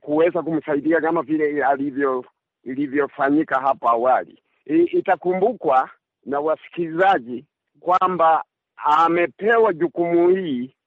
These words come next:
akiwa hapo kidogo, siku zilizopita, ametembelewa na waziri wa mambo ya nje wa Marekani,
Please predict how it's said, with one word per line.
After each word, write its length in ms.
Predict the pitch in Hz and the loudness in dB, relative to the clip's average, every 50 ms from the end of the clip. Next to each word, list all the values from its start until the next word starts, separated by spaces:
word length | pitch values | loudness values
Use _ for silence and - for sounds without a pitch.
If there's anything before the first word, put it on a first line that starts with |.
| _ _ | _ _
akiwa 880 | - 120 143 151 139 - - - 190 214 220 214 208 202 190 190 185 - - _ | -4 -2 -2 -2 -4 -10 -12 -10 -8 -4 0 2 2 4 4 2 2 0 -4 _
hapo 600 | - 135 156 180 190 208 208 190 _ _ 190 196 | -14 -6 -2 0 0 0 0 -4 _ _ -6 -6
kidogo, 880 | 175 151 - 175 175 151 139 143 190 196 208 208 196 175 131 170 175 170 - | -6 -6 -10 -14 -14 -14 -4 0 2 4 4 4 4 2 0 -4 -6 -6 -6
siku 260 | 165 190 180 165 175 | -8 -8 -6 -6 -6
zilizopita, 800 | 156 147 160 156 151 151 127 156 147 131 - 170 180 - 147 139 - | -6 -6 -8 -8 -8 -4 -4 -4 -4 -4 -6 -8 -8 -6 -8 -8 -4
ametembelewa 1300 | - 156 156 156 160 165 - _ - 170 175 175 170 170 160 170 175 175 190 202 202 180 156 139 127 147 - _ _ - | -2 -2 0 0 -2 -2 -4 _ -6 -4 -2 -2 -2 -2 -2 -2 0 2 2 2 2 2 2 2 0 -2 -6 _ _ -8
na 280 | 113 127 135 143 147 147 147 147 151 147 151 151 151 | -4 -2 0 2 2 4 4 4 4 4 4 4 2
waziri 840 | 147 151 151 147 143 131 131 156 180 185 180 170 147 147 143 147 143 | 2 2 2 0 0 -2 -4 -4 -2 0 0 -2 -2 -2 -2 -2 -2
wa 340 | 139 143 143 139 139 143 139 | -2 0 2 2 2 2 2
mambo 500 | 139 143 151 160 165 170 160 147 147 143 | 2 0 2 2 2 0 0 0 0 2
ya 160 | 139 139 143 | 2 2 2
nje 320 | 156 156 156 143 - 156 | 2 0 0 -2 -4 -4
wa 220 | 143 139 135 131 127 | -2 0 2 2 2
Marekani, 960 | 131 131 131 131 131 120 117 - - - - 196 196 160 117 107 101 98 | 0 0 0 0 0 -2 -4 -10 -6 0 2 2 4 2 2 -2 -6 -8